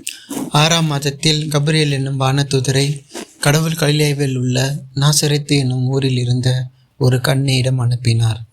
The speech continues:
அவர் தாவீது குடும்பத்தினராகிய யோசேப்பு என்னும் பெயருடைய ஒருவருக்கு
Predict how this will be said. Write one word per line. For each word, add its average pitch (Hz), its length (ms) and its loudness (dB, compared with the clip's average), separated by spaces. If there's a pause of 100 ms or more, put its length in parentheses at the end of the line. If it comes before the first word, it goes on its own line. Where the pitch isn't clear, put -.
(480)
அவர் 143 300 2
தாவீது 147 500 0
குடும்பத்தினராகிய 131 1000 0
யோசேப்பு 143 760 0
என்னும் 131 520 -2
பெயருடைய 131 500 2
ஒருவருக்கு 120 600 -2